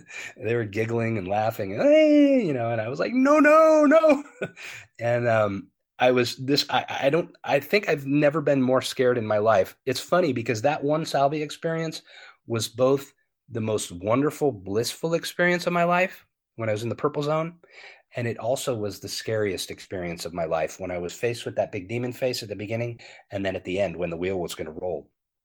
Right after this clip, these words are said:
So the wheel started to roll, and I was fucking freaking out,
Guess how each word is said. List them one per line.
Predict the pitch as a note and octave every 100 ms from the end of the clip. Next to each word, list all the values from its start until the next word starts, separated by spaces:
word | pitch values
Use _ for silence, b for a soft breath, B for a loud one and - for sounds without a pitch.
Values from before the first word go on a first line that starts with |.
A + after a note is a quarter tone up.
| _ - -
So | - G#2
the | G2+
wheel | A2 C#3+
started | D#3+ - E3 D3
to | C#3
roll, | C#3+ D#3+ C#3+ A#2+ A#2 b b b b _
and | A2 G#2+ A2
I | A#2+ C3
was | C3 A#2+ A2 - _ _ _ _ _ -
fucking | C#3+ C3 A2
freaking | - C3+ D3 D#3+ C3+
out, | A2 A#2 A#2+